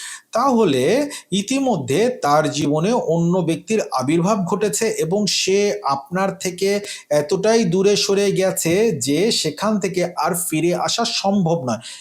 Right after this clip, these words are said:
এমন হতে পারে সে অন্য কাউকে বিয়ে করে ফেলেছে বা অন্য কোনো দেশে চলে গেছে, না হলে এমন অবস্থা, সিচুয়েশন যে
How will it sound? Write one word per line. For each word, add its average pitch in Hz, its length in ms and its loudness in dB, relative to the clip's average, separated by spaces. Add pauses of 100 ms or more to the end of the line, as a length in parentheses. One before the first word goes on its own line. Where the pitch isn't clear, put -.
(120)
এমন 294 240 -2
হতে 202 180 0
পারে 135 180 0 (280)
সে - 160 -2 (360)
অন্য 214 220 2
কাউকে 147 320 0
বিয়ে 143 340 -2
করে 175 200 0
ফেলেছে 151 360 -2
বা - 240 -2 (140)
অন্য 196 200 0
কোনো 190 180 0 (140)
দেশে 170 240 2
চলে 185 300 0
গেছে, 160 320 0 (920)
না 165 160 0
হলে 214 220 4 (460)
এমন 277 320 2 (200)
অবস্থা, 202 600 0
সিচুয়েশন 202 680 0
যে 180 100 2